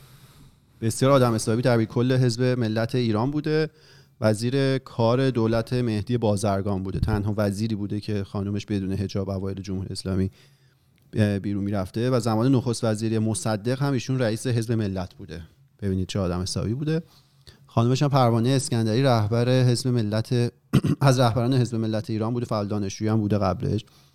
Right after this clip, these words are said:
اه، اینا رو با ضربات چاقو تعداد زیاد می‌زنن،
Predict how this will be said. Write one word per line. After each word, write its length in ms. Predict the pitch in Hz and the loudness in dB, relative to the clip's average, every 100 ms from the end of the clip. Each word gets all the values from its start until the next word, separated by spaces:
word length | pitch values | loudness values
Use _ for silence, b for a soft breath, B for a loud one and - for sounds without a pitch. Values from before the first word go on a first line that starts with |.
| b b b b b _ _ _ _ _ _ _ _ - - _ _ _ _ | b b b b b _ _ _ _ _ _ _ _ -20 -20 _ _ _ _
اه، 500 | 123 117 113 110 107 101 | -2 0 2 2 0 0
اینا 180 | 127 127 | 4 4
رو 60 | 156 | 6
با 120 | 156 | 4
ضربات 600 | 127 127 123 123 131 160 | 6 6 6 4 2 0
چاقو 880 | - 143 120 110 123 131 143 156 156 151 _ _ | -4 0 2 0 -2 -2 0 0 -2 -8 _ _
تعداد 300 | - 120 113 | -4 -4 -2
زیاد 400 | 120 98 98 85 | -6 -6 -6 -6
می‌زنن، 720 | 110 120 151 151 151 156 151 | -6 -6 -4 -2 -2 -2 -6